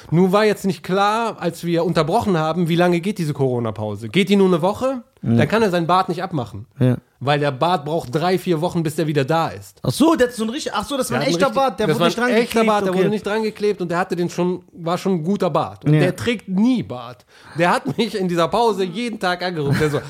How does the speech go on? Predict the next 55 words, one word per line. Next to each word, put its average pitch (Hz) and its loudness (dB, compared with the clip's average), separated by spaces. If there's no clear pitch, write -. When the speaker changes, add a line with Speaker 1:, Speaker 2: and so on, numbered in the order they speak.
Speaker 2:
<laughs> - -10
Speaker 1:
„Hey, 175 2
wann 160 2
geht's 175 0
weiter?“ 202 0
Ich 120 -6
so, 135 -2
„Ja, 139 0
keine 170 0
Ahnung.“ 196 -2
Der 123 -6
so, 120 -4
„Ey, 107 -12
ich 104 -12
hab 117 -8
keinen 135 -4
Bock 185 0
mehr 190 4
auf 165 -2
diesen 165 0
Bart. 240 2
Das 123 -8
juckt 285 0
alles 254 -2
und 196 -6
so. 180 -8
Speaker 2:
<laughs> - -6
Ja. 180 4
Speaker 1:
Ich 160 -2
will 262 0
den 226 0
abmachen, 247 -4
aber 180 2
ich 185 0
kann 254 2
ihn 240 -2
nicht 226 -2
abmachen, 226 -2
weil 190 0
kann 196 -2
sein, 226 -2
dass 214 -4
am 196 -4
nächsten 214 -6
Tag 175 -8
weitergeht, 139 -6
weil 131 -8
es 127 -12
ist 135 -10
spontan 143 0
Speaker 2:
Boah, 165 8
Speaker 1:
anrufen.“ 147 2
Speaker 2:
okay, 160 0
okay, 143 -2
okay. 123 -4